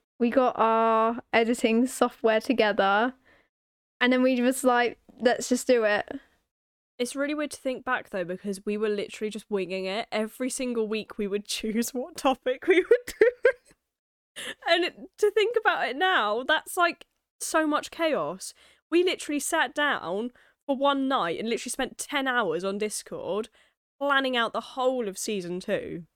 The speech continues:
Speaker 1: Bear in mind, about three hours of that was actually designing the logo.
Speaker 2: This took us quite some time. <laughs>
Speaker 1: But, yeah, it was definitely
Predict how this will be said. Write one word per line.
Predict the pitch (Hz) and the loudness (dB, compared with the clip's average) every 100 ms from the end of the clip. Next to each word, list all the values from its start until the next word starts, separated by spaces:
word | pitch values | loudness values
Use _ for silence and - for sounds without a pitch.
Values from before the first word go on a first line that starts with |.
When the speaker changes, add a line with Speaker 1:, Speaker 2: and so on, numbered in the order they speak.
| _ _ _ _ - | _ _ _ _ -2
Speaker 1:
Bear | 254 | 2
in | 254 | 4
mind, | 240 220 | 2 2
about | 214 190 240 | 2 0 -2
three | - 220 | -2 2
hours | 185 185 196 | 2 2 2
of | 220 | 2
that | 196 - | 2 0
was | 226 - | 0 0
actually | 220 - - | 0 0 0
designing | 220 226 208 214 247 | 0 0 0 -2 -2
the | 254 | 0
logo. | 269 240 254 226 262 339 - _ - | 0 2 2 2 0 -2 -6 _ -6
Speaker 2:
This | 208 | -6
took | - 190 | -6 -10
us | 175 | -12
quite | - 160 - | -10 -10 -10
some | 175 | -10
time. | 208 175 196 208 | -8 -4 -2 0
<laughs> | 302 _ _ _ _ _ _ - | 0 _ _ _ _ _ _ 0
Speaker 1:
But, | 247 - _ _ | 2 0 _ _
yeah, | 254 254 185 | 2 2 2
it | - - | 2 2
was | 247 | 2
definitely | - 247 254 - 226 220 220 226 | 2 0 0 2 2 4 4 2